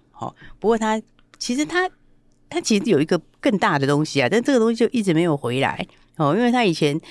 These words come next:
它以前曾经提炼那个中东那边的一个损失哦，那个损失其实数字很大哦，啊，到现在那个还没有提回来哦，但是那个如果以后有机会提回来，倒是一个蛮大的一个潜在贡献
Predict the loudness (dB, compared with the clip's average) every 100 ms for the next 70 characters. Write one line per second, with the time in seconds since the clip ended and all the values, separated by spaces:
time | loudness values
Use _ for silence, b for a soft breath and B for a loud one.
0 | B -4 -2 2 2 2 2 0 -4 -2
1 | -2 -2 0 -2 -4 -10 -4 -2 0 -2
2 | -2 -2 -2 -4 -6 -8 -10 -10 -12 -10
3 | -10 -8 -12 b b b -8 -4 -2 -4
4 | -6 -8 -4 -4 -4 -6 -6 -6 -6 -6
5 | -8 -8 -16 -18 _ _ _ -6 -2 2
6 | 2 4 4 4 4 4 4 2 -2 -6
7 | -6 -8 -12 b b b -4 0 2 2
8 | 2 2 2 2 2 0 0 -2 -2 -2
9 | -2 -2 0 0 -2 -4 -4 -4 -4 -6
10 | -4 -2 0 -2 -2 -6 -8 -8 -8 -4
11 | -4 -4 -6 -10 -12